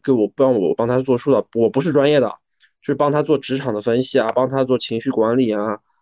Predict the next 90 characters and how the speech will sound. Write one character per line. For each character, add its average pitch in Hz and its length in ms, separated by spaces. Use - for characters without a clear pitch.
帮 123 140
他 131 100
怎 117 120
么 104 120
反 104 320
他 127 160
老 117 180
板 110 160
P - 160
U 107 160
A， 110 100
帮 117 160
他 117 180
怎 - 100
么 101 80
建 127 180
立 113 60
团 101 200
队 113 100
信 127 240
任 113 120
啊， 95 80
这 95 100
种 92 160
东 95 160
西。 - 160
呃， 104 420
当 151 120
然 160 100
那 214 100
个 180 60
东 165 100
西 170 80
其 - 120
实 190 120
也 139 80
不 - 120
算 180 140
心 135 180
理 104 80
医 110 60
生 107 160
的 98 60
东 104 160
西， 110 80
只 104 160
是， - 140
只 - 80
是 139 260
软 107 180
技 143 140
能 107 120
的 104 80
一 104 40
些 104 100
东 104 160
西。 - 200
他 - 180
其 156 140
实 135 200
原 127 280
本 120 300
去 - 220
年 139 120
的 117 100
时 - 120
候 107 120
就 113 180
已 101 40
经 104 140
算 117 220
蛮 104 220
抑 113 120
郁 104 160
的 92 100
一 95 40
个 82 120
人 78 100
了， - 300
但 123 120
现 131 180
在 120 100
基 127 120
本 107 140
上 107 100
调 104 180
整 95 140
过 76 140
来 67 80
了。 - 200